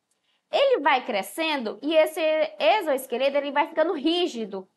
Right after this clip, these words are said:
Ele impede que o animal cresça. Então, ele para de crescer. Ele só vai crescer depois que a muda sai dele, tornando novamente o seu crescimento, tá certo?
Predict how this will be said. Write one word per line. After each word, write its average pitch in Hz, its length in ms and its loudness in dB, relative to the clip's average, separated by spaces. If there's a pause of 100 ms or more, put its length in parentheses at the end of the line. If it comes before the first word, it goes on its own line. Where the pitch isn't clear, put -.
(180)
Ele 302 220 4
impede 403 800 0
que 302 140 -6
o 302 100 4
animal 302 500 2
cresça. 311 560 0 (440)
Então, 247 220 -2
ele 285 300 -2
para 339 340 4
de - 100 -12
crescer. 226 500 -8 (560)
Ele 370 220 4
só 330 240 2
vai 285 360 2
crescer 302 360 0
depois 339 720 4
que - 120 -4
a 349 140 4
muda 320 520 4 (160)
sai 370 580 0
dele, 233 380 -2 (500)
tornando 277 760 0
novamente 311 840 2
o 359 40 -4
seu 277 300 0
crescimento, 285 840 -4 (420)
tá 240 120 -2
certo? 262 520 0